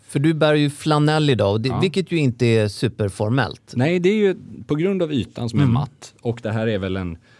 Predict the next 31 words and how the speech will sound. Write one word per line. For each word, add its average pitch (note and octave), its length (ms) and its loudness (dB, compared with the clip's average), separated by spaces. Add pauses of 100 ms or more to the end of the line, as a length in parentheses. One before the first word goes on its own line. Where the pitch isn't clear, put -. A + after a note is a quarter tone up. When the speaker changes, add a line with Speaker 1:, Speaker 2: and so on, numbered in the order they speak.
(140)
Speaker 2:
mellan D#2+ 640 -2
till F2 120 -10
mörkgrå F#2 840 -2
flanell. G2 300 0
Speaker 1:
Ja. - 220 -8
Speaker 2:
Det G#2 180 0
är F2 40 -2
från D2+ 540 -6 (100)
Ströms D2+ 800 -8
Sartorial D#2+ 440 -10
Project. - 560 -8 (320)
Så A2+ 120 -8
här, G#2+ 120 -6 (500)
min C3 460 -4 (200)
favorit, C#3 600 -2
eh, A2 180 -4
flanellkostym. A#2 760 -2
Speaker 1:
Mm, B2 160 0
mm. D#3+ 300 -2 (320)
Supersnygg. A#2+ 580 -4 (220)
Speaker 2:
Tack. - 320 -8 (600)
Men C#3 380 2
istället D#3+ 460 0
då B2 140 2
för B2 140 -8
att A#2 100 -2
ha A#2+ 80 -2
en A#2+ 140 0
vit, F3+ 460 -6 (200)
kritvit F#3+ 760 -2
skjorta B2 400 -8